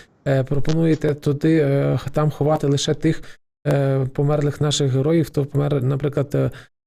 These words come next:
в еміграції, чи, е, м-, можливо, там дійсно вже і державні діячі, чи якісь,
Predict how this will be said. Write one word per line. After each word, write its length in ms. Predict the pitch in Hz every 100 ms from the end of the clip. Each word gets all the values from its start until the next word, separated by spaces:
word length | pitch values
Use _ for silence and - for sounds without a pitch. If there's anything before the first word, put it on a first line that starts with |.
| 143 139 131
в 200 | 123 135 131 139 139 143
еміграції, 720 | 143 139 165 196 - 165 139
чи, 240 | - 147
е, 500 | 147 139 135 139 135
м-, 260 | 135 143 139
можливо, 380 | 143 135 151 147
там 220 | 147 143
дійсно 320 | 139 139 -
вже 140 | 135 139
і 20 |
державні 460 | 127 127 143 143 135
діячі, 440 | 139 139 - 185
чи 160 | - 143
якісь, 440 | 139 139 -